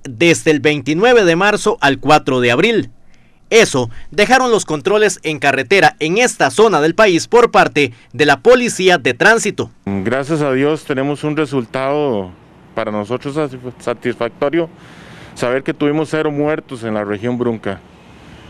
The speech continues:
Speaker 2: en cuanto, eh, lo que es, eh, accidentes, eh, con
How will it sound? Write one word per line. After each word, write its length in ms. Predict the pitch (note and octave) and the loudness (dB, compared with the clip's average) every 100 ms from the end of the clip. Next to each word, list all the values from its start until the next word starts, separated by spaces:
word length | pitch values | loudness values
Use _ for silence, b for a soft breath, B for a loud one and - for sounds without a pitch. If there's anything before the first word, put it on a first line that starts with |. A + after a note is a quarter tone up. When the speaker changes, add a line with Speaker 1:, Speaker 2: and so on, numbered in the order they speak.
| B B - | B B -8
Speaker 2:
en 140 | G#2 | -6
cuanto, 1080 | G#2+ G2+ F#2+ A2 G2 F#2+ F#2+ F#2+ F#2 F2+ F2+ | -4 -6 -6 -4 -2 -2 -2 -2 -2 -4 -4
eh, 300 | - G2 G2+ | -4 -4 -4
lo 140 | G2 - | -4 -4
que 200 | G#2+ A2+ | -4 -4
es, 140 | A#2+ | -4
eh, 480 | C3+ A#2 G2+ F#2+ F2+ | -4 -2 -2 -2 -4
accidentes, 880 | F2 G2 - G#2 G#2+ A2 C3+ A2+ G#2+ | -4 -6 -6 -4 -4 -4 -4 -4 -4
eh, 320 | F#2 F#2 F2 - | -4 -4 -6 -6
con 500 | G2 F#2 F2+ F2 | -6 -4 -6 -6